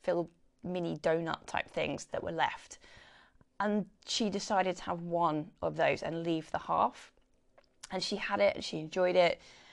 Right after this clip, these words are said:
And then she went home and she had her normal dinner. And that was absolutely awesome to listen to her telling me that, knowing how that would have been so, so different before.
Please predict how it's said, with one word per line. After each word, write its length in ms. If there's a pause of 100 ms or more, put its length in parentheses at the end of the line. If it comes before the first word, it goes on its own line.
(180)
And 80
then 80
she 140
went 140
home 240
and 80
she 100
had 180
her 100
normal 400
dinner. 400 (880)
And 220
that 240
was 200 (340)
absolutely 760 (200)
awesome 560
to 100
listen 320
to 100
her 180
telling 320
me 100
that, 240 (400)
knowing 440 (160)
how 220
that 140
would 100
have 80
been 120
so, 280
so 200
different 460
before. 380